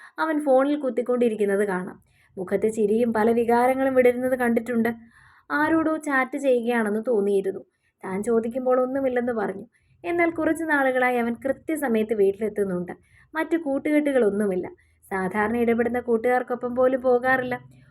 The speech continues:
ഒരു ഞായറാഴ്ച ദിവസങ്ങളിലും സോളമനെ വീട്ടിൽ കാണാറില്ല. എപ്പോഴും സുഹൃത്തുക്കൾക്കൊപ്പം ഏതെങ്കിലും ഫ്ലാറ്റിലായിരിക്കും.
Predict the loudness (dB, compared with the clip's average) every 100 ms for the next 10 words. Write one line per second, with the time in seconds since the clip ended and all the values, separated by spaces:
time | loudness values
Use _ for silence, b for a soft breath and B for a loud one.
0 | b 0 2 4 2 2 2 2 2 0
1 | 0 -2 0 2 2 0 0 0 2 2
2 | 4 4 4 -2 0 0 0 0 -2 -4
3 | -12 b b b -4 0 0 0 -2 0
4 | 0 0 -2 0 0 2 4 4 2 0
5 | -2 2 2 2 0 0 0 -2 -8